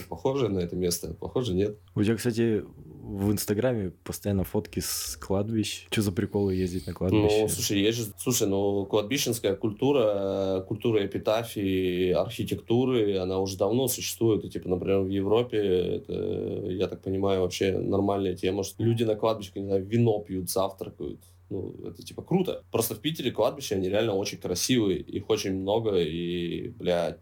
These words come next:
Speaker 1: ну, типа, очень много угарных памятников, и просто атмосферно. Ну, это плюс еще, наверное, с-, связано с тем, что я
Speaker 2: Мгм.
Speaker 1: год музыку готическую слушаю. Тай-, Typo Negative, вот знаешь, там, October Rust какой-нибудь врубаешь в наушниках,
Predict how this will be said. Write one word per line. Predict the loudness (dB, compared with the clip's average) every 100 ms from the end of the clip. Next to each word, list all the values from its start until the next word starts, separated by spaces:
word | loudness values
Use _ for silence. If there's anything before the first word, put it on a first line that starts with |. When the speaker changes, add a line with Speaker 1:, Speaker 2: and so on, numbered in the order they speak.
| -16 -12
Speaker 1:
ну, | -10 -10
типа, | -6 0
очень | 0 0 -2
много | -4 -2
угарных | 0 0 0 -2 -4
памятников, | -2 -2 -2 -8 -12 -16
и |
просто | -4 -2 0 -4
атмосферно. | -2 -2 0 0 -2 -4 0
Ну, | 2
это | 2
плюс | -2 -2
еще, | 0 4
наверное, | 4 2
с-, | 0 -2
связано | 0 0 0 -4
с | -2
тем, | 0 0
что | -2 -2
я | 0 2 4
Speaker 2:
Мгм. | 4 4
Speaker 1:
год | 2 0 -10 -12
музыку | -4 0 0 -2 -6
готическую | -6 -4 -6 -2 0 0
слушаю. | 0 -4 -4 -4 0
Тай-, | 0
Typo | 0 -2 0 0
Negative, | 2 2 2 -2 -6 -6
вот | 0
знаешь, | 0 2
там, | 0 -2
October | -2 -2 0 2
Rust | 2 2 0 -4
какой-нибудь | -2 0 0 -2 -2 -2
врубаешь | 0 2 2 -2
в | -2
наушниках, | -2 -2 -4 -6 -6 -6